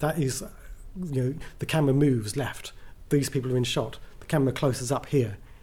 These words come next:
It is very, very close to actually having watched it. And having done this, I do sort of feel that I have watched The Savages and The Smugglers and The Tenth Planet,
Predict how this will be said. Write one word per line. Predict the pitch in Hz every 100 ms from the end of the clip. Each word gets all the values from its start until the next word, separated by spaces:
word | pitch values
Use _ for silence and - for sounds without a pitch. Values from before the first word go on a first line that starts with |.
| -
It | -
is | 175 139
very, | 127 160 170 160
very | 156 147
close | - 147 -
to | -
actually | 143 - -
having | 120 117 123
watched | 123 - -
it. | 117 - - - -
And | 127
having | 139 139
done | 151 165
this, | 120 107 - - - -
I | 135
do | 127 160
sort | 160 160 143
of | 135
feel | 165 131
that | 127 123 127
I | 127
have | 120
watched | 131 143 - -
The |
Savages | 127 160 151 113 104 -
and | 135 110
The |
Smugglers | - 143 131 113 104
and | 113
The |
Tenth | 131 123
Planet, | 156 123